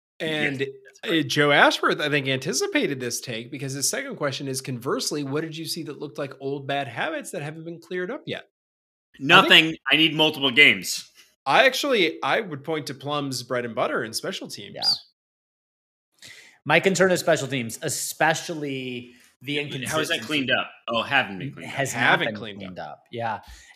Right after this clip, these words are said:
Speaker 3: And I would also say to an extent, I mean, I don't know how you say this with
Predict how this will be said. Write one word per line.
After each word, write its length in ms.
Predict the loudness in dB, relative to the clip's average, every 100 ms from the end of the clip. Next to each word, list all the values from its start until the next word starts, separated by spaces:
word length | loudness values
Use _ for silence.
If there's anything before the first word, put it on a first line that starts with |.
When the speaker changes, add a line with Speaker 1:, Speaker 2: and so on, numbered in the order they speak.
| 6
Speaker 3:
And 120 | 8
I 60 |
would 120 | 10 10
also 300 | 8 6 0
say 320 | 2 2 2
to 160 | 0
an 80 | -2
extent, 560 | -2 -6 -4 0 0 -2
I 60 | -2
mean, 100 | 0
I 60 |
don't 120 | 0 0
know 80 |
how 80 | -2
you 200 | -2 -4 -12 _ _ _
say 240 | -8 -4 -4
this 240 | -4 -6
with 220 | -10 -14